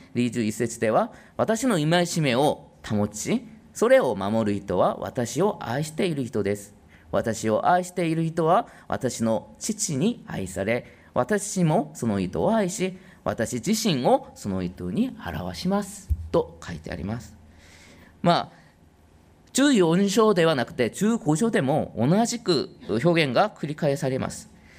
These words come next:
まず三節には、あ、食材の話が出ます。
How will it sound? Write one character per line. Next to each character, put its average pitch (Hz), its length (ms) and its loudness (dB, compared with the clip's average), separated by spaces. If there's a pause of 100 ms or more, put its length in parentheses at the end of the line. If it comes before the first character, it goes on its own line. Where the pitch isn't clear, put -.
(360)
ま 147 160 4
ず 139 220 2
三 214 260 2
節 214 320 0
に 110 140 2
は、 117 320 0 (800)
あ、 95 280 0
食 202 280 2
材 147 220 4
の 87 160 -8 (340)
話 123 300 0
が 92 100 -2
出 85 80 -6
ま 82 160 -4
す。 - 220 -12